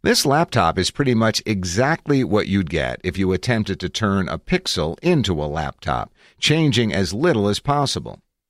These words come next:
That's sort of the point. Google's view of hardware is that you should have software, apps, and services that work everywhere,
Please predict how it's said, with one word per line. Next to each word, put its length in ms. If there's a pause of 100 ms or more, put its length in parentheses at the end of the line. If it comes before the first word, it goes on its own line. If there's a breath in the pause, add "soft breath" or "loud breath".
(160)
That's 180
sort 300
of 80
the 100
point. 480 (380 soft breath)
Google's 500
view 340
of 140
hardware 580
is 140
that 180
you 140
should 240
have 300
software, 840
apps, 420
and 220
services 640
that 200
work 320
everywhere, 680